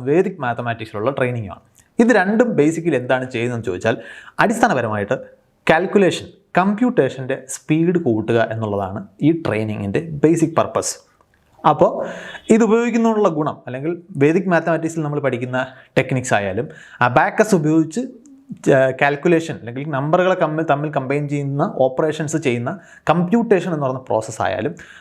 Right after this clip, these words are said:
നമ്മൾ കണ്ടാൽ ശ്രദ്ധിച്ചാൽ മനസ്സിലാവുന്നത് ഒറ്റ ഫോക്കസ് ആണ് അതിനുള്ളത്. അത് ഈ കമ്പ്യൂട്ടിങ്ങിൻ്റെ സ്പീഡ് കൂട്ടുക എന്ന് പറയുന്നത്. നിങ്ങൾ രണ്ട് നമ്പർ മൾട്ടിപ്ലൈ എന്ന് പറഞ്ഞാൽ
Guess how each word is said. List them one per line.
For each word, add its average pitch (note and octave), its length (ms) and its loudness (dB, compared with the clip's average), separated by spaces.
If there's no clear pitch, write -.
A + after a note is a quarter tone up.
നമ്മൾ E3 180 4
കണ്ടാൽ D#3 500 0
ശ്രദ്ധിച്ചാൽ F#3 360 6
മനസ്സിലാവുന്നത് B2+ 640 0
ഒറ്റ G#3 340 2
ഫോക്കസ് D#3 340 0
ആണ് A#2+ 100 -4
അതിനുള്ളത്. G#2+ 420 -6
അത് D3+ 340 -2
ഈ E3 240 2
കമ്പ്യൂട്ടിങ്ങിൻ്റെ F3 720 0
സ്പീഡ് A#3 680 0
കൂട്ടുക B2 260 0
എന്ന് G#2 140 -4
പറയുന്നത്. A2 180 -4
നിങ്ങൾ A3+ 340 4
രണ്ട് F3 140 -2
നമ്പർ D#3+ 280 -2
മൾട്ടിപ്ലൈ D3+ 400 -4
എന്ന് C3 120 -4
പറഞ്ഞാൽ A#2+ 180 -4